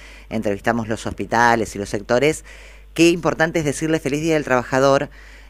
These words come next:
eh, aquel que obviamente lo está perdiendo y tiene esa tristeza, esa angustia, esa preocupación, y aquel que también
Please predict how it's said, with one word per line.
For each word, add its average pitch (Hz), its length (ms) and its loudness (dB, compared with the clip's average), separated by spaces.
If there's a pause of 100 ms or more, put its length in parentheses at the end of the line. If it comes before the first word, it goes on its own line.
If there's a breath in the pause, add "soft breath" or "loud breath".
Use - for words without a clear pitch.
eh, 104 160 0
aquel 120 320 0
que 117 120 0
obviamente 131 380 2
lo 120 60 -2
está 117 180 0
perdiendo 131 460 2
y - 20 0
tiene 117 640 0
esa 120 280 -2
tristeza, 131 520 2
esa 117 140 -2
angustia, 127 440 -2
esa 110 160 -2
preocupación, 117 640 0
y 151 140 -2
aquel 202 260 0
que 214 80 2
también 175 440 0